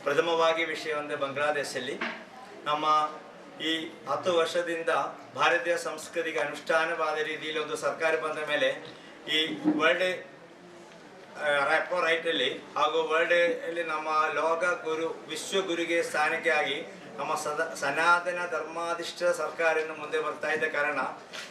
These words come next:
ಇಂಟರ್ನ್ಯಾಷನಲ್ ಕಾನ್ಸ್ಪಿರೆನ್ಸಿ ನಡೀತಾ ಇದ್ದೇವೆ. ಭಾರತ ಯಾವ ಕಾರಣಕ್ಕೆ ಹಿಂದೂ ಸನಾತನ ಧರ್ಮವನ್ನು ಮೇಲೆ ಬರಬಾರದು ಎಂದ ರೀತಿಯಲ್ಲಿ ಇಂಟರ್ನ್ಯಾಷನಲ್ ಕೆಲ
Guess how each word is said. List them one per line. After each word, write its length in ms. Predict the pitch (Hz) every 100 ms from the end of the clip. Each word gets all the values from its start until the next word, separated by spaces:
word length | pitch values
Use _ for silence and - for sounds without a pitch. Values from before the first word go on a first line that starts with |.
| -
ಇಂಟರ್ನ್ಯಾಷನಲ್ 680 | 160 190 180 180 175 180 170
ಕಾನ್ಸ್ಪಿರೆನ್ಸಿ 680 | 156 156 156 - 165 160 151
ನಡೀತಾ 280 | 147 143 143
ಇದ್ದೇವೆ. 320 | 139 131 131 - - - - 143
ಭಾರತ 260 | 151 175 175 165
ಯಾವ 260 | 165 180
ಕಾರಣಕ್ಕೆ 560 | 175 170 165 160 165 175
ಹಿಂದೂ 420 | 165 156 160 175
ಸನಾತನ 540 | 208 - 214 170 175 165
ಧರ್ಮವನ್ನು 440 | 165 165 160 160
ಮೇಲೆ 240 | 151 165
ಬರಬಾರದು 680 | 151 156 170 165 165 160 175
ಎಂದ 300 | - 156 156
ರೀತಿಯಲ್ಲಿ 840 | 165 156 165 165 160 170 151 - - - - -
ಇಂಟರ್ನ್ಯಾಷನಲ್ 600 | 156 180 175 175 - 170
ಕೆಲ 180 | -